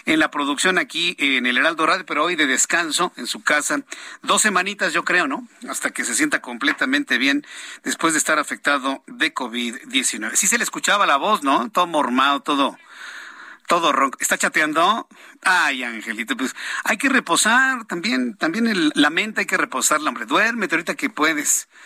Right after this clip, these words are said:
Descansa, olvídate, desconéctate. Te, te enviamos un fuerte abrazo a todos tus amigos y compañeros del Heraldo Radio. Bien, vamos a, a, a revisar la información del día de hoy.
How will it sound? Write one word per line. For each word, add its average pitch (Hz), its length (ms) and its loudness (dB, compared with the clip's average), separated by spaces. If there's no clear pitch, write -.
Descansa, 170 720 0
olvídate, 151 640 0
desconéctate. 135 960 0
Te, 175 140 2
te 180 220 -6
enviamos 196 300 -2
un 180 100 -4
fuerte 180 200 2
abrazo 151 300 0
a - 80 -8
todos 175 240 0
tus - 160 -2
amigos 143 340 0
y - 40 -8
compañeros 131 760 0
del 143 320 0
Heraldo 127 340 0
Radio. - 280 -4
Bien, 214 180 0
vamos 277 380 0
a, 214 220 0
a, 170 240 2
a 170 160 0
revisar 175 300 0
la 220 60 -2
información 175 540 0
del 151 220 2
día 175 260 2
de 160 260 -2
hoy. 202 380 2